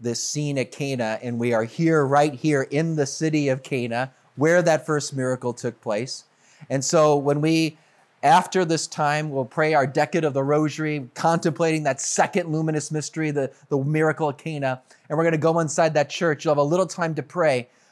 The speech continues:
I want you to think about Mary's moment. I want you to think about her fiat at Cana,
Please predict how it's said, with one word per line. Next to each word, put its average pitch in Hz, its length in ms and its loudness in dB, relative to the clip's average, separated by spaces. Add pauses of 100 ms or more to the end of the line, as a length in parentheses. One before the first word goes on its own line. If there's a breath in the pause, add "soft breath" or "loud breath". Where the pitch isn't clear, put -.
I 139 80 -2
want 165 220 0
you 156 80 -4
to 156 60 -4
think 160 200 -4
about 143 320 0
Mary's 135 480 -4
moment. 113 500 -8 (600 soft breath)
I 139 140 2
want 160 260 2
you 165 80 -4
to 143 80 -6
think 156 200 -4
about 143 280 2
her 147 260 2
fiat 175 680 0
at 104 180 -6
Cana, 95 460 -10